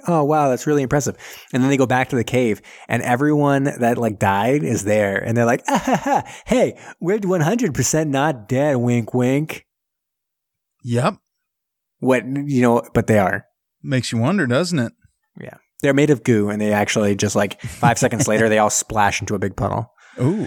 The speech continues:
Speaker 1: 'Cause they're actually dead.
Speaker 2: Shapeshifters.
Speaker 1: Exactly.
Speaker 2: So that's the
Speaker 1: The
Speaker 2: movie.
Speaker 1: end.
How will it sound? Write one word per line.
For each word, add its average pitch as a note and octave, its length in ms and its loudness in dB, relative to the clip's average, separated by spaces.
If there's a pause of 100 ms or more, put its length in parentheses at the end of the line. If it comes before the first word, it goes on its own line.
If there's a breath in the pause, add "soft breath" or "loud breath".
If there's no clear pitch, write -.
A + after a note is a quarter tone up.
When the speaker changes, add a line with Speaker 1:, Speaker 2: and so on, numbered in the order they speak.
(120)
Speaker 1:
'Cause A2+ 100 0
they're G#2+ 100 2
actually G2 340 2
dead. F#2+ 140 0
Speaker 2:
Shapeshifters. - 800 -2 (420)
Speaker 1:
Exactly. G2 480 -2 (680)
Speaker 2:
So - 160 0
that's D#3+ 180 4
the D3+ 60 2
Speaker 1:
The D3 80 8
Speaker 2:
movie. G3 100 8
Speaker 1:
end. B2+ 320 2